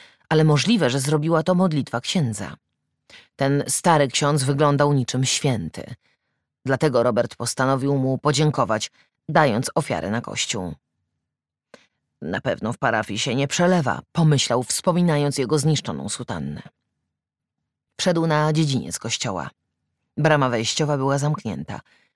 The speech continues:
Zdziwił się trochę, zawsze myślał, że świątynia powinna być otwarta dla wiernych przez cały dzień. Skierował się do budynku za kościołem, prawdopodobnie plebanii. Nie zdążył otworzyć drzwi,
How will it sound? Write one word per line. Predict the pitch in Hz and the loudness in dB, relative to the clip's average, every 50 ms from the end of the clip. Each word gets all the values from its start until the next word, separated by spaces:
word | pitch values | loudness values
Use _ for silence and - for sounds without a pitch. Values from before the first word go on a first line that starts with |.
| _ _ - | _ _ -8
Zdziwił | - 156 147 135 127 185 208 160 - - - | -4 -4 -2 -2 0 0 -2 -2 -2 -4 -6
się | - - 104 | -6 -8 -6
trochę, | - 131 120 - 131 131 | -4 -4 -2 -2 -2 0
zawsze | 131 135 120 - - 139 | 0 0 0 0 -2 -2
myślał, | 131 123 - - 135 147 | -2 -2 0 0 0 0
że | 143 135 | 0 -2
świątynia | - - 147 151 139 - 120 113 104 | -2 -2 -2 -2 -2 -2 -2 -4 -2
powinna | - 139 127 139 139 139 139 | -4 -2 -2 0 0 0 0
być | - - 101 | 0 -2 -4
otwarta | 113 - - 123 107 - - 135 135 | -4 -4 -2 -4 -4 -4 -2 -2 0
dla | 147 147 | 0 0
wiernych | 143 147 143 131 143 151 151 | 0 0 -2 0 0 -2 -4
przez | - - 185 - - | -2 -6 -8 -6 -4
cały | - 240 277 277 | -4 -4 -2 -2
dzień. | 214 - - - 78 60 - _ _ _ _ _ _ _ _ _ - - - - - _ | -4 -6 -8 -8 -8 -10 -12 _ _ _ _ _ _ _ _ _ -20 -20 -20 -20 -20 _
Skierował | - - - - 190 175 165 123 85 98 | -10 -6 0 2 2 2 2 2 0 -2
się | 127 - 113 | -2 -2 -2
do | 131 | -2
budynku | 131 139 160 147 147 147 151 - 151 | -2 -2 -2 0 0 -2 -2 -2 0
za | 143 160 143 | 0 0 0
kościołem, | - 104 120 - - 135 120 131 160 - | -2 -4 -6 -4 -2 0 0 0 0 0
prawdopodobnie | 170 170 160 170 160 165 160 147 110 107 98 92 | 0 0 0 0 0 0 0 -2 -2 -2 -4 -4
plebanii. | - 143 123 123 107 71 58 - 104 - _ _ _ _ _ _ _ _ - | -4 -2 -2 0 -2 -2 -4 -8 -10 -10 _ _ _ _ _ _ _ _ -2
Nie | - 180 165 | 0 2 2
zdążył | 151 165 175 160 139 123 117 95 | 4 4 4 4 4 2 0 0
otworzyć | 85 - - 135 131 117 127 123 127 | 0 0 0 -2 -4 -2 -4 -4 -4
drzwi, | 123 127 135 143 190 226 170 | -2 -2 0 0 2 2 0